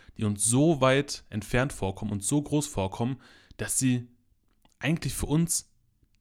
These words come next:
die wichtigsten Punkte sind. Und da sollten wir mal hingucken und uns fragen, warum ist denn das so? Warum,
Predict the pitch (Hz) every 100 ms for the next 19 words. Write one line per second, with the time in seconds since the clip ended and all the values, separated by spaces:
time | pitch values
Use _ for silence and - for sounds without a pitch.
0 | - 117 160 170 - 131 175 - 92 -
1 | - - _ _ _ - - - _ _
2 | 110 131 143 151 143 131 113 139 147 -
3 | 95 127 135 _ _ _ _ _ _ _
4 | - 113 - 113 117 117 113 - - -
5 | - - - - 113 110 123 104 90 95
6 | - 92 110 123 135 120